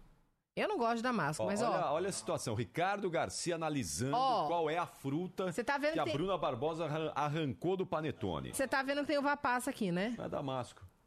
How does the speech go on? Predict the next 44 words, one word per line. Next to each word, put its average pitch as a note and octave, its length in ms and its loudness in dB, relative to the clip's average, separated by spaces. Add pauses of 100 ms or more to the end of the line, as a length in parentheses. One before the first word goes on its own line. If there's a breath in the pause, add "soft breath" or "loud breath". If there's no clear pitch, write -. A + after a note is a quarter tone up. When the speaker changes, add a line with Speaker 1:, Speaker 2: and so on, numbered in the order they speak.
(120)
Speaker 2:
Olha - 100 -6
lá, F2 220 -2 (160)
uva A#2 220 -4
passa. D#2+ 520 -4 (480)
Ô, A#2 720 2
ô, D3+ 40 0
Bruninha, C#3+ 520 0 (360 loud breath)
esse B2 120 -4
negócio F3+ 260 -2
de - 40 -8
ficar F3+ 300 -2
escolher, C#3+ 580 0
tirando E3 560 0
as C4+ 80 2
Speaker 1:
Hum. D4 200 2
Speaker 2:
coisas A3 180 0
da D3 80 0
comida B2+ 480 0
que E3+ 80 -8
cê C3 80 -2
vai A2+ 140 0
comer, G#2 340 -2
isso A#2+ 240 -6
aí D#3+ 80 -2
não G#3+ 180 0
dá. F2+ 500 0 (460)
É, B2+ 540 -4
é, F2+ 40 -4
é C3+ 40 -2
horrível A2 600 0
isso. D#2 400 -6
Speaker 1:
Hum. F#3 380 -2 (220)
Por A3 100 0
isso A#3 120 -2
que D#4+ 60 -2
eu D#4 40 -2
tô F4+ 100 -2
Speaker 2:
Tá - 60 -2
bom - 100 -2
o C#4+ 100 0
Speaker 1:
comendo. G4+ 80 0 (100)
Speaker 2:
panetone, D#3 340 -2
pelo D#2+ 240 -4
menos? D2+ 280 -4